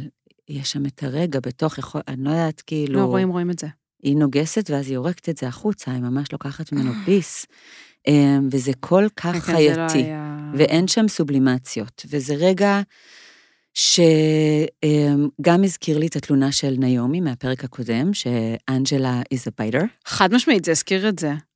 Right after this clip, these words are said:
Speaker 1: אמ, וגם קפצה לי לראש הזאבה מהפרק, אה, שהיא יולדת, כשהיא
Speaker 2: מהמם.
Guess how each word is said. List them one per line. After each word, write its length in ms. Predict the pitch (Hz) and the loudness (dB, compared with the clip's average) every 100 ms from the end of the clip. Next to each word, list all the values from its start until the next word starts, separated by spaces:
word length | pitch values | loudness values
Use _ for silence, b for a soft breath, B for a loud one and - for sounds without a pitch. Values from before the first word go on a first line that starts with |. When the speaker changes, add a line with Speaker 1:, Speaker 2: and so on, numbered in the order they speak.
| _ - | _ 2
Speaker 1:
אמ, 480 | 143 131 131 131 131 - | 4 6 6 4 2 0
וגם 340 | 143 196 311 427 - | 0 4 4 4 -2
קפצה 360 | - - 226 233 | -2 2 6 6
לי 100 | 262 | 6
לראש 440 | 185 165 202 - | 6 6 4 2
הזאבה 680 | 165 151 123 135 123 117 143 214 b b | 0 0 4 4 4 4 2 2 b b
מהפרק, 880 | 139 139 127 131 131 147 139 156 - | 2 4 6 2 0 0 0 0 0
אה, 40 | 135 123 120 117 117 113 | 0 2 0 0 -2 -4
שהיא 220 | - - 127 | -6 -4 0
יולדת, 500 | 127 143 120 101 - | 2 2 0 -6 -8
כשהיא 180 | 185 | -2
Speaker 2:
מהמם. 60 | 190 | 0